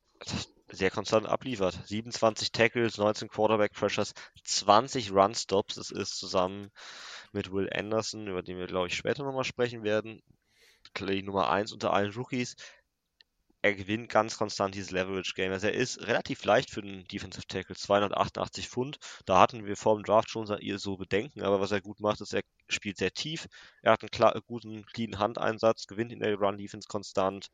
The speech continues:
hat ein tolles Block-Shatting und macht die Plays. Und was er einfach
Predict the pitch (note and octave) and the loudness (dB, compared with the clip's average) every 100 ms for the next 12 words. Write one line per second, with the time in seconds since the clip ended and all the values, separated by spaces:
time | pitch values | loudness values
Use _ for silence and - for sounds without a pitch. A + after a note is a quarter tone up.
0 | _ - G2 - - - A2+ A2 G2+ G2+ | _ -6 -4 -4 -4 0 2 2 0 0
1 | - G2+ G2+ G2 G2 _ - - - - | 2 2 2 -2 -4 _ -20 -20 -20 -20
2 | _ _ _ _ _ _ _ _ - A2 | _ _ _ _ _ _ _ _ -8 -4
3 | G2 G2+ - G2+ - G#2 A2+ A2 G#2+ A2 | 2 2 0 -8 2 4 4 2 2 8
4 | A2 G#2+ G#2+ | 8 8 4